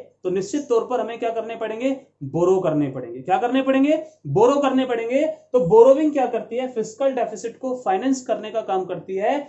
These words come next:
इसीलिए क्योंकि हमें बोरो कितना करना पड़ेगा? दस हजार। तो बोरोविंग्स बराबर हो जाएगी दस हजार और फिस्कल डेफिसिट कितना है? दस हजार है।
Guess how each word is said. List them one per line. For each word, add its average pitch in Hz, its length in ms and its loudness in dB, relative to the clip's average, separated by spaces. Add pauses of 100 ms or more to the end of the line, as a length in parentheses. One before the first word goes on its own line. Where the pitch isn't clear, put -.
(200)
इसीलिए 269 400 -4
क्योंकि 262 280 -6
हमें 285 280 -4
बोरो 247 240 6
कितना 285 260 0
करना 277 240 -2
पड़ेगा? 262 300 -2
दस 247 200 2
हजार। 247 240 0 (260)
तो 190 80 -4
बोरोविंग्स 233 680 4
बराबर 208 360 2
हो 214 160 0
जाएगी 214 340 -2
दस 175 220 -4
हजार 233 360 -2 (720)
और 220 200 2
फिस्कल 277 360 -2
डेफिसिट 262 360 -2
कितना 226 240 -6
है? 160 140 -6
दस 190 140 -8
हजार 262 240 4
है। 269 100 -4